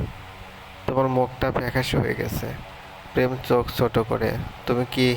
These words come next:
মনোবিজ্ঞানী? তুমি আমার মনের কথা সহজে বুঝতে পারলে, but আমার মন একটুও খারাপ হয়নি,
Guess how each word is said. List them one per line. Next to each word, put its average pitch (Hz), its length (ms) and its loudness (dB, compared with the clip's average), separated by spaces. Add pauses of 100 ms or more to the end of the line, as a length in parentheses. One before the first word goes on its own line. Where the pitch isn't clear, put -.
মনোবিজ্ঞানী? 120 800 2 (840)
তুমি 123 180 4
আমার 120 200 6
মনের 120 300 4
কথা 120 260 0
সহজে 117 500 4
বুঝতে 117 340 0
পারলে, 117 340 0 (680)
but 127 220 0
আমার 127 220 2
মন 123 340 4
একটুও 120 380 2
খারাপ 113 340 0
হয়নি, 110 280 -2